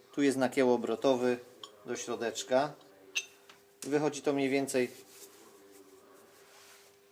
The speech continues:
tak. Później robimy drugą stronę, domykamy tą stronę.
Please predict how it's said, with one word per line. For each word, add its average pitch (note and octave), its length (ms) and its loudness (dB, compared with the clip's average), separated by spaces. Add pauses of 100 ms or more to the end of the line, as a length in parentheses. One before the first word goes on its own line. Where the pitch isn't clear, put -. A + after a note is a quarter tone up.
(140)
tak. A2 240 2 (1040)
Później D#3+ 300 2
robimy D3+ 320 2
drugą D3 260 2
stronę, D3+ 340 0
domykamy C#3 560 4
tą C#3 220 0
stronę. D3 520 2